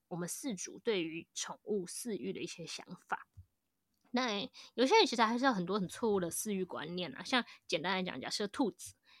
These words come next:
有些人养兔子不知道它不能吃，只吃红萝卜或是蔬菜，那兔子的主要食物是牧草，然后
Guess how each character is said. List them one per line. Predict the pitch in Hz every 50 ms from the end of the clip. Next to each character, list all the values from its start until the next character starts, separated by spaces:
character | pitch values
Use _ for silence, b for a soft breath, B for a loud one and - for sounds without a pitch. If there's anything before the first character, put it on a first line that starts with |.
| b _
有 | 185 180
些 | - 269
人 | 240 226
养 | 190 -
兔 | - - - 226
子 | 185 - 156
不 | - - 208
知 | - - 208
道 | 208 196 185
它 | - 190
不 | - - 208
能 | 180 - -
吃， | - - - 180 170 - _ _
只 | - - -
吃 | - - - - 202
红 | - - 185 165
萝 | 165 165 160 170
卜 | - _ 185 170 165 160
或 | 185 190
是 | 175 - - 190
蔬 | - - - - - -
菜， | - - - - - b b b b b b b b b b -
那 | 240 226 226
兔 | 220 - - - 254
子 | 190 - 190 185 170
的 | 175 180 175
主 | 170 - - - 92 107
要 | 202 240 226
食 | - - - 175 175
物 | 180 185
是 | - - 202 196 180
牧 | 196 254 285 247
草， | - - - - - - - - _ _ _
然 | 190 -
后 | - 208 208 202 196